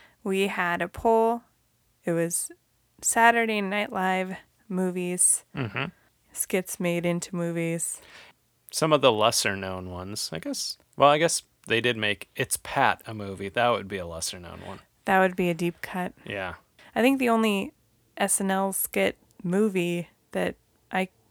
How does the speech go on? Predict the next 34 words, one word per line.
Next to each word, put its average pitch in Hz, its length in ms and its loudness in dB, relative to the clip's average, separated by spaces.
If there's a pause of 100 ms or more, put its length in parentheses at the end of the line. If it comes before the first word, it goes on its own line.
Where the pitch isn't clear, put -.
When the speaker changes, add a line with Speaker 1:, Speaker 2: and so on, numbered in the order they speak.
(140)
Speaker 1:
consider 190 500 2
to 170 60 -2
be 170 180 -2
very 170 320 0
popular 165 840 -4
is 165 240 -8
Wayne's 180 300 -8
World. - 200 -18 (140)
Speaker 2:
Yes. - 440 -2 (460)
Yeah. - 100 -2
Speaker 1:
I - 20 0
think 185 160 -2
everything 175 320 -2
else 170 280 -2
is 160 180 -8
just - 220 -6
trying 214 380 4
to 180 60 0
be 170 180 -2
the 170 140 -4
next 170 320 -6
Wayne's 190 260 -8
World, - 260 -16
right? 202 300 -6 (540)
Speaker 2:
Agreed. 127 460 0 (600)
But 147 140 4
I 156 60 10
agree 160 280 2
with 143 180 0
you. 139 300 0
This 123 420 0
was 113 640 0 (520)
my 107 220 -2
wheelhouse. 104 800 -2